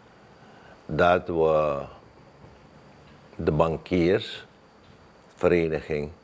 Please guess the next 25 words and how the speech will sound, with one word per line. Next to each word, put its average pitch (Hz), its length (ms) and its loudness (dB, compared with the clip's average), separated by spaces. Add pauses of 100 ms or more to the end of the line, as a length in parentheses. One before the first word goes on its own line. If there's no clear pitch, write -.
(380)
erbij 80 600 0 (160)
moesten 82 480 -4
betrekken 87 580 -2 (480)
om 107 320 2
hun 90 320 -2 (180)
eerlijk 139 600 4 (720)
te 104 120 -10
vertellen 80 440 -2 (100)
wat 107 280 2
er 104 160 -4
aan 92 160 -8
de 80 80 -2
hand 110 300 -2
was. - 480 -6 (1300)
En 95 180 0
ieder 104 500 4
was 85 300 -2
gechoqueerd. - 1000 -2 (2000)
Maar 101 180 4
tegelijkertijd 101 880 4
vroeg 85 260 -6
ik 85 180 -2
aan 85 240 -4
de 78 100 -2
bankiers 87 840 -2